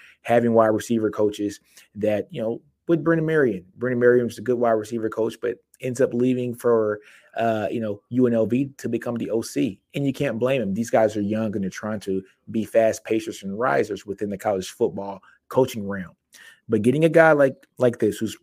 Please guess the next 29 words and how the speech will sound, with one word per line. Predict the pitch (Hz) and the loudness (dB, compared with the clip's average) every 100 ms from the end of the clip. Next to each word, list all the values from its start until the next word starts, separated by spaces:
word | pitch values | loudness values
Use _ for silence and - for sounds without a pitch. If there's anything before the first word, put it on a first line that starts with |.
| 113 | 2
basically | 147 185 185 | 4 4 0
making | 131 170 151 | 0 0 -2
a | 110 | -6
lateral | 101 120 151 113 92 | 0 2 2 0 -2
move, | 98 110 - | -2 -2 -4
he's | 95 | -2
making | 135 151 | -2 0
a | 147 | 2
lateral | 131 135 131 | 6 6 6
move | 117 120 117 | 2 0 -2
from | 113 | -6
the | 95 | -10
pros | - 113 107 | -2 -2 0
and | 101 | -6
the | 95 | -10
college. | 101 98 92 - _ _ | -8 -6 -6 -8 _ _
And | 131 131 | -2 0
to | |
be | 135 123 | 2 2
honest, | 131 110 | 0 -2
he's | 104 - - 113 | -10 -16 -12 -2
doing | 143 123 | 0 0
more | 123 113 | 2 2
work | 107 120 120 - _ - | 4 4 2 -8 _ -12
at | 101 | -10
the | |
college | 95 110 107 92 | -6 -4 -2 -4
level, | 107 104 90 - _ - _ _ - | -6 -6 -6 -16 _ -20 _ _ -12
uh, | 110 107 87 | -8 -6 -8